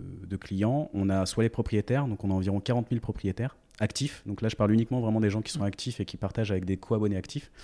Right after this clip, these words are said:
Et on a, euh, on devrait dépasser là, ce mois-ci les quatre-vingt-dix mille. On arrive là déjà, je crois, ce, sur cette semaine, sur les quatre-vingt-dix mille co-abonnés payants actifs. Euh, et le reste, en fait, finalement, c'est soit des anciens abonnés qui sont des abonnés, soit des curieux, soit des personnes qui n'ont pas encore trouvé leur abonnement sur la plateforme.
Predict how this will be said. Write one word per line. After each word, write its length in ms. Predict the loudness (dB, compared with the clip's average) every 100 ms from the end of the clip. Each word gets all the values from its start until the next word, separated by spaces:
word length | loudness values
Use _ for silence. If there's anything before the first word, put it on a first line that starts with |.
| -16 -16 -16 -18 4
Et 160 | 8 10
on 200 | 8 6
a, 240 | 6 6
euh, 320 | 6 4 4 2
on 240 | 0 0
devrait 160 | 2 2
dépasser 360 | 2 0 0
là, 120 | -2
ce 120 | -2 -2
mois-ci 360 | -2 -2 -4
les 100 | -4
quatre-vingt-dix 540 | -2 -4 -2 -2 0 2
mille. 160 | 2
On 160 | 0 -2
arrive 240 | -2 -2
là 80 | -2
déjà, 220 | 0 -2
je 60 | -2
crois, 200 | -4 -4
ce, 320 | -4 -6 -8
sur 140 | -10 -10
cette 160 | -8 -4
semaine, 200 | 0 0
sur 140 | 0
les 60 | 0
quatre-vingt-dix 480 | -2 -2 0 2 2
mille 120 | 0
co-abonnés 380 | -2 -2 -2 -4
payants 400 | -4 -2 -2 -2
actifs. 360 | -8 -8 -10 -10 _ -20 -20 -20 -20 -20 -20 _ 6
Euh, 600 | 8 8 8 6 4 4
et 120 | 6
le 100 | 8
reste, 260 | 8 6 4
en 60 | 0
fait, 160 | -2
finalement, 320 | 0 0 0
c'est 140 | -2 -4
soit 160 | -2
des 160 | 0 0
anciens 260 | 0 -2 0
abonnés 300 | 0 0 -2
qui 100 | -6
sont 140 | -6
des 160 | -2 0
abonnés, 340 | 0 0 0
soit 200 | -2 0
des 80 | 0
curieux, 420 | 0 -2 0 0 0
soit 160 | 0
des 100 | 0
personnes 380 | 2 0 2 0
qui 100 | 0
n'ont 80 | -2
pas 100 | -2
encore 180 | -2 -4
trouvé 200 | -2 -2
leur 80 | -2
abonnement 280 | -2 -4
sur 140 | -6 -8
la 40 |
plateforme. 320 | -8 -8 -8